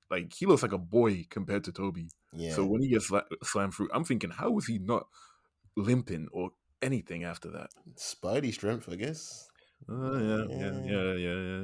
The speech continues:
Speaker 1: yeah. Cool. Still.
Speaker 2: That's why the only, the only Spider-Man who didn't get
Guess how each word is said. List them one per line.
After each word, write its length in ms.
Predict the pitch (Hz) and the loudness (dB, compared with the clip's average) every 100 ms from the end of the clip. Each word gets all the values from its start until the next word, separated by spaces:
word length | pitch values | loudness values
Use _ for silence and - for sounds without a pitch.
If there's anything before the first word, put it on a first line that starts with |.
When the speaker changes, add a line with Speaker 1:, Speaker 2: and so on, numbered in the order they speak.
| 87 | -6
Speaker 1:
yeah. 100 | 90 85 - - - - | -8 -10 -14 -18 -20 -10
Cool. 240 | 87 90 - - - - - | -6 -6 -8 -20 -18 -12 -8
Still. 360 | - 92 82 - - - _ _ _ - - - - - - _ _ _ _ _ | -4 -4 -4 -6 -14 -14 _ _ _ -10 -8 -6 -10 -14 -20 _ _ _ _ _
Speaker 2:
That's 220 | 127 151 | -2 0
why 240 | 147 139 131 | 4 6 6
the 180 | 117 156 | 4 4
only, 320 | 180 165 147 | 6 6 4
the 160 | 131 | 2
only 180 | 160 165 | 2 2
Spider-Man 560 | 151 151 160 147 131 127 | 2 4 4 4 2 2
who 80 | 131 | 2
didn't 300 | 131 139 120 | 0 0 0
get 300 | 113 117 - | 2 2 0